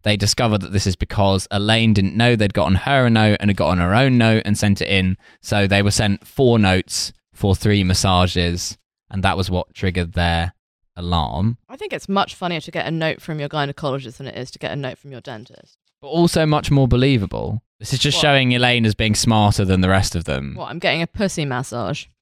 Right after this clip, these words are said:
Speaker 1: Well, no, but I mean, it's quite possible that your, your gynecologist, who does a much more physical examination of you, could say, "Oh, yeah, maybe you've got a bit of a strain there, actually." Not because of something in your vagina, but just she notices something while she's examining you. Whereas a dentist, unless you've got something in your mouth,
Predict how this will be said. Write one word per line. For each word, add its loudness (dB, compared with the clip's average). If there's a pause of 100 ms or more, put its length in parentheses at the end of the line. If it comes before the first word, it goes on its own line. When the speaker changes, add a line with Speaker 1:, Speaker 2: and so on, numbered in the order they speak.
(180)
Speaker 1:
Well, -6
no, 2
but 0
I 2
mean, 4
it's 0
quite -2
possible 0
that 0
your, 2
your 0
gynecologist, 0
who -2
does 0
a 2
much 0
more 4 (320)
physical -2
examination 2
of 0
you, -4
could -4
say, 2
"Oh, 4
yeah, 2
maybe 0
you've 0
got 0
a 0
bit 0
of -6
a -6
strain 0
there, -8
actually." -10 (180)
Not -2
because 0
of 0
something 0
in 2
your 2
vagina, 2
but -10
just -4
she 0
notices 0
something -2
while 2
she's -6
examining -4
you. -6
Whereas 2
a 0
dentist, 0
unless 0
you've -6
got -2
something 0
in 2
your 2
mouth, -4